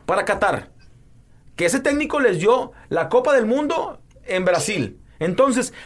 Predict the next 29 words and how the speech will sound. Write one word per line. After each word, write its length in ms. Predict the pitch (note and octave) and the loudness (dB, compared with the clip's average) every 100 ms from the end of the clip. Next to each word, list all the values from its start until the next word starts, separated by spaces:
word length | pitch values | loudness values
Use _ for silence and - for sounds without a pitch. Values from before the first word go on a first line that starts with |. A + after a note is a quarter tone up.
| - | 0
tienes 320 | C4+ D#4+ E4 | 2 2 -2
que 160 | C#4 C#4 | -2 0
soportar 760 | D#4 D#4 A#3 F#3 G#3 A#3+ - - - - - - - | -2 0 0 2 2 0 -4 -16 -20 -20 -20 -18 -2
madrazos 840 | A3+ G#3+ A3 C4 - D#4 D#4 - - - - - | 2 4 4 4 2 0 -2 -6 -14 -20 -10 2
pesados, 800 | F3+ - C4+ C4+ A3+ - - - - - - - | 4 6 4 4 2 0 -10 -20 -20 -20 -20 -6
que 80 | G#3+ | 2
a 40 | |
veces 320 | G#3+ A#3+ C#4 A#3+ | 4 4 4 0
en 160 | A3 | 0
México 600 | A3+ A#3+ B3 G#3+ C4 A3+ - - | 2 2 0 0 0 0 -8 -10
es, 120 | - - | -6 -4
se 400 | G#3 - - A3+ | -4 0 2 2
les 180 | A3 | 2
trastoca 500 | - G#3 - B3 B3+ C4 | 0 -2 2 2 4 2
la 120 | B3 | 2
cabeza 580 | G3+ G#3+ G#3+ B3 B3 - - | 2 2 2 2 2 -2 -10
y 100 | - | -6
rápido 440 | G3 A3+ A#3 B3+ A#3+ | 0 0 0 0 0
empiezan 520 | G3+ - A#3+ A#3+ A#3 | 0 -2 0 0 -2
a 40 | |
mochar 440 | G#3 F#3+ G#3 A3+ A3+ | -2 -2 0 -2 0
por 200 | A#3 - | -2 0
todos 240 | A3+ A3+ | 0 0
lados 440 | A3 A3 B3 A#3+ - - - | 2 4 2 0 -6 -18 -2
puestos 560 | A#3 A3+ A3+ A#3 A3 | 0 2 2 0 0
y, 240 | A3 G#3 G#3 | -4 -4 -6
y 20 | |
directores 500 | G3+ G#3 - A3 G3+ | -4 -4 -2 -2 -2
técnicos. 500 | F#3+ F3+ E3+ C#3 A#2+ | -2 0 0 -2 -4